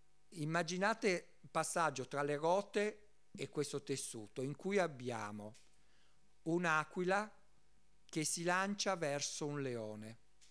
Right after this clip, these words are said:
Ma se notate, il leone sembra avere una sorta di tutù, eh, fatto da raggi, ma notate da dove nascono i raggi. Vedete che qua c'è il simbolo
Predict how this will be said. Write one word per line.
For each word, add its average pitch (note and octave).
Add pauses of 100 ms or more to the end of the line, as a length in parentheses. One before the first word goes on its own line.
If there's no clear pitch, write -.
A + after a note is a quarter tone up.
(1000)
Ma D3
se G3+
notate, F#3
il D3
leone C3+
sembra E3
avere D#3+
una D3+
sorta D3
di C3
tutù, D3 (1000)
eh, A2
fatto E3
da C#3+
raggi, A#2 (1160)
ma D#3
notate G3
da F3
dove D3+
nascono C#3
i A#2
raggi. A2+
Vedete F3+
che C3+
qua C3+
c'è -
il C3+
simbolo C3